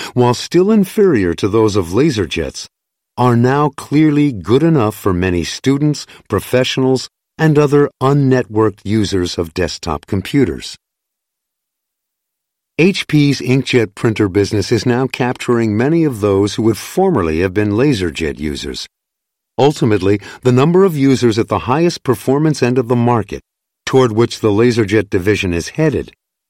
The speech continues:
will probably become small. One of H P's businesses may, in the end, have killed another. But had H P not set up its inkjet business as a separate organization,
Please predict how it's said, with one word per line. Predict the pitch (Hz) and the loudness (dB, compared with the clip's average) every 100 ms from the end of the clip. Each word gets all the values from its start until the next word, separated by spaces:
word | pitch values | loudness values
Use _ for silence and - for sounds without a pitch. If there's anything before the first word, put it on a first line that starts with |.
| _ - | _ 0
will | 151 | 0
probably | - - 190 165 139 139 | 2 0 2 2 0 0
become | 131 135 143 135 | -2 -2 -2 -2
small. | - - 147 147 120 71 62 _ _ _ _ _ _ | -4 -4 0 2 2 -2 -8 _ _ _ _ _ _
One | 117 127 147 | 2 4 4
of | 110 | 4
H | 113 110 - | 2 0 -2
P's | 113 95 | -2 0
businesses | 104 104 107 - 104 101 | -2 0 -2 -2 -2 -2
may, | 107 127 92 | 0 2 0
in | 87 - 139 | -2 -2 2
the | 180 196 | 4 4
end, | 180 90 69 - _ _ _ _ - | 2 0 -6 -12 _ _ _ _ -6
have | 113 104 - | -4 -4 -6
killed | - 120 113 101 104 - | 0 0 0 -4 -12 -4
another. | 123 123 123 80 62 _ _ _ _ _ _ _ _ _ _ _ _ - | 0 0 0 -4 -8 _ _ _ _ _ _ _ _ _ _ _ _ 0
But | 165 | 2
had | 147 151 | 4 4
H | 196 - | 2 0
P | - 147 | 0 2
not | 123 131 185 | 4 4 0
set | - - 139 | -2 0 0
up | 135 104 | 0 0
its | 101 | 0
inkjet | 120 120 - 98 - | 0 0 0 -2 0
business | 104 92 98 - | -2 0 -2 -2
as | 85 | -4
a | 90 | -4
separate | - 135 - 104 | -2 -2 0 2
organization, | 101 87 90 80 80 98 101 - | 2 0 -2 -2 0 0 0 -6